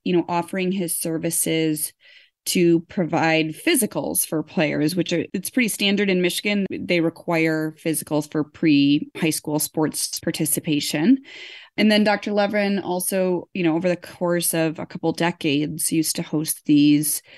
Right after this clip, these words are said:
pretty well-known Friday night skates where he'd buy ice time, which is often pretty cost prohibitive. And guys would shoot him five or ten bucks and, you know, they'd have drop-in skates and pick up games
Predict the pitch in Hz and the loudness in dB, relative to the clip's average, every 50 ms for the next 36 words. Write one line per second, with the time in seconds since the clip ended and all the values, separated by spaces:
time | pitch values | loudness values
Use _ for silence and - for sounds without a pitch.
0 | - _ _ - 240 277 302 294 254 247 226 220 220 214 208 185 175 175 180 180 | -20 _ _ 2 4 6 6 6 6 4 4 6 6 6 8 8 6 6 6 6
1 | 185 180 180 - - 165 165 165 165 170 170 165 156 151 156 165 - - - - | 6 4 2 2 2 2 4 4 4 4 4 4 4 2 2 0 0 -4 -4 0
2 | - 160 175 277 359 - - - - - - - - - - - - _ _ - | 0 2 2 0 -2 -4 -10 -8 -8 -8 -8 -12 -16 -20 -20 -20 -20 _ _ 0
3 | 170 175 170 165 165 - - 180 180 175 180 160 160 165 - 170 156 165 165 165 | 2 2 2 2 0 0 -2 0 2 2 2 0 -2 -2 -2 0 2 2 2 2
4 | 175 180 180 - - 165 160 160 - - - 165 165 185 220 254 254 254 226 190 | 2 2 0 0 -2 -2 -2 -2 -2 -2 0 0 2 4 4 4 4 4 2 0
5 | 165 - 170 156 165 156 156 156 - 170 160 160 160 156 - _ _ _ _ - | -4 -4 -4 -4 -4 -4 -4 -4 -4 -4 -2 -2 -2 -2 -4 _ _ _ _ -10
6 | - - 170 165 175 170 170 165 - - 156 147 151 160 - - - - - 190 | -4 -2 0 0 0 0 -2 -6 -8 -8 -8 -6 -6 -4 -6 -6 -4 -2 -2 0
7 | 175 180 175 - 151 160 240 349 - - - _ - - - - - - - _ | 0 0 0 2 2 2 0 -2 -4 -8 -20 _ -20 -20 -20 -20 -20 -20 -20 _
8 | _ - 180 180 180 175 165 180 175 170 175 175 180 175 - - - 180 175 175 | _ 2 4 4 6 6 6 4 4 4 4 4 2 0 -2 -4 -2 -2 -2 -2
9 | 165 - - 185 175 165 170 175 - 170 170 165 170 - 196 170 165 165 165 175 | -2 -2 0 0 0 0 0 -2 0 -2 -2 -2 -2 -2 -2 0 0 0 0 0
10 | 202 269 339 _ - - - 190 170 165 160 165 165 165 165 165 - - - _ | 0 0 -4 _ -8 -6 -2 0 0 2 2 2 2 2 2 0 -2 -6 -10 _
11 | - 185 170 165 160 160 160 165 160 165 175 175 170 147 - - 165 160 165 - | -2 0 2 2 2 2 2 0 -2 -2 -2 -6 -6 -6 -4 -4 -4 -4 -2 -2
12 | 180 170 175 165 - - 165 165 160 160 - 165 160 - 196 185 - 160 - _ | -2 -2 -2 -2 0 0 2 2 2 0 -2 -4 -2 -4 -4 -4 -4 -6 -6 _
13 | - - 156 151 151 147 147 151 151 151 - - | 0 2 4 4 6 6 6 4 4 2 0 -6